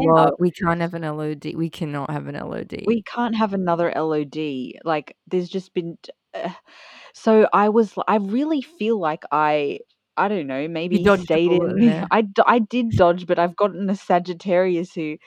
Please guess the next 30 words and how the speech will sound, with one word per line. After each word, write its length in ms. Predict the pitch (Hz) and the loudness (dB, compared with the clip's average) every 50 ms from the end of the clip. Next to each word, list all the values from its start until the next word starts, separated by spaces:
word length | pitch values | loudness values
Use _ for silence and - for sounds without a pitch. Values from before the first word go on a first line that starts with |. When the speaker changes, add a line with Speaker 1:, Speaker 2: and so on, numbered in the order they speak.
| - - - - - - _ _ _ _ | -20 -20 -20 -20 -20 -20 _ _ _ _
Speaker 1:
you 100 | - 220 | -4 -2
know, 160 | 208 196 175 160 | 0 2 2 0
e-, 260 | - - - 143 - - | 0 -4 -6 -8 -2 0
extrovert, 880 | 190 190 - - - - - 202 180 175 180 180 175 175 170 165 135 - - - - - - - | 0 -2 -2 -4 -8 -2 0 0 0 2 4 6 6 6 6 4 2 0 -4 -10 -20 -18 -8 -4
um, 440 | - 147 143 147 143 135 131 127 - - _ | -2 0 0 0 0 -2 -6 -12 -14 -12 _
is 180 | - 175 185 185 | -4 -4 -2 -2
his 180 | 196 196 175 | -2 0 4
own 360 | 185 180 185 190 190 185 180 175 | 4 6 6 4 2 0 0 0
little 240 | 180 175 170 156 156 | 0 0 0 0 -2
personality, 720 | - - 190 156 151 - - 160 156 156 160 156 156 151 151 | -2 0 0 0 0 0 -2 -2 0 2 2 0 0 -2 -2
but 160 | 147 160 156 | 0 0 0
at 100 | 165 - | 0 0
least 360 | - 170 185 202 190 - - - - | 0 0 0 -2 -4 -6 -6 -2 -2
I 80 | 160 165 | -2 -2
didn't 320 | 151 - 175 175 - - | -2 -6 -8 -8 -6 -4
want 220 | 156 156 151 - - 226 | -4 -4 -4 -6 -4 -2
that 220 | - 151 135 - - - | 0 0 0 0 -2 -8
Lord 300 | 143 147 156 160 156 160 | -10 -6 -4 -2 -2 -2
of 120 | 165 156 143 | -2 -4 0
Darkness, 800 | - 147 147 151 - - - 156 151 160 - - - - _ _ _ _ _ _ | 4 4 4 4 2 0 -6 -6 -6 -6 -8 -12 -20 -20 _ _ _ _ _ _
you 140 | 170 170 156 | -10 -8 -6
know, 240 | 139 131 131 135 - - | -4 -4 -6 -6 -8 -12
sprinkle 680 | - - - - 170 160 156 156 - - 170 156 151 | -18 -20 -6 -2 -2 -2 -2 -2 -4 -4 -4 -2 -2
in 200 | 147 151 151 139 | -2 -4 -6 -6
there. 180 | 135 135 139 139 151 165 - - - - - - - - - | -6 -4 -4 -4 -4 -6 -8 -10 -16 -20 -20 -20 -18 0 4
But 160 | 170 151 - - | 4 4 6 6
it 120 | 180 190 | 4 4
was 180 | - 196 180 - | 4 2 0 0
hilarious 600 | 220 202 170 175 175 175 180 180 165 160 156 - | 2 2 2 4 4 4 4 4 2 0 -2 -4
because 300 | - 165 - 180 160 - | -6 -8 -6 -8 -10 -10